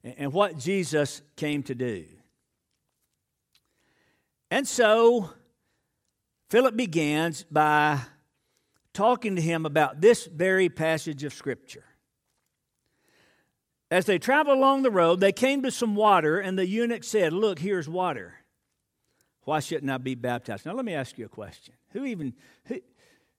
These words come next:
baptism hasn't even been mentioned.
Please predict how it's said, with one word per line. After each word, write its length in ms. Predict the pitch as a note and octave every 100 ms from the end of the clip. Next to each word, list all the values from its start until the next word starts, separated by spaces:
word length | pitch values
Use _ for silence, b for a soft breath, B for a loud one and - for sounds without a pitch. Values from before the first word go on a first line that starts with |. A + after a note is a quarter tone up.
| _ _ _ _ _ _ _
baptism 600 | D3 C4+ D4+ B3 A3+ G#3
hasn't 340 | G3+ A3 G3
even 180 | G#3 F#3
been 240 | F3 G3 F#3
mentioned. 580 | B3+ C#4 G#3 D#3 E3